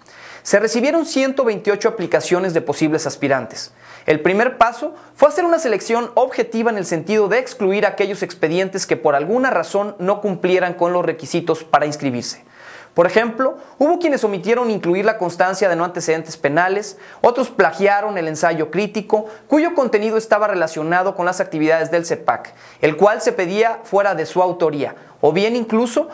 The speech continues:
se dio el caso de que quienes dejaron fuera algún otro documento que se pedía como indispensable. El segundo paso fue que los diputados miembros de la Comisión para la Reforma del Estado,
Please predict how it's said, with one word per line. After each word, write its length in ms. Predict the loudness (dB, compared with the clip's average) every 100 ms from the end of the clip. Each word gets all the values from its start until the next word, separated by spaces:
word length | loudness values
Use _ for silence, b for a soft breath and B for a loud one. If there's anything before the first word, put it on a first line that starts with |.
| B
se 160 | 2 4
dio 160 | 4
el 140 | 2 2
caso 260 | 0 0
de 120 | -2 -2
que 120 | -2
quienes 300 | -2 0 0
dejaron 420 | 0 0 2 -2
fuera 360 | 2 2 4 0
algún 380 | 0 -2 -2
otro 200 | -2 -2
documento 520 | -2 -2 -2 -2 -2 -6
que 100 | -6
se 100 | 0
pedía 560 | 0 2 0 0 -10 0
como 220 | 2 2
indispensable. 680 | 0 -2 -2 -2 -2 -6 -10 -20 _ B B B
El 100 | 0
segundo 380 | 2 2 2 2
paso 260 | 2 0 -2
fue 380 | 2 2 2 0
que 80 |
los 160 | -2 -2
diputados 500 | -2 0 2 2 0
miembros 360 | -2 0 0 0
de 60 |
la 120 | -2
Comisión 400 | -2 -2 0 2
para 160 | 2 2
la 100 | 0
Reforma 400 | -2 -2 0 0
del 120 | -2
Estado, 440 | -2 2 2 0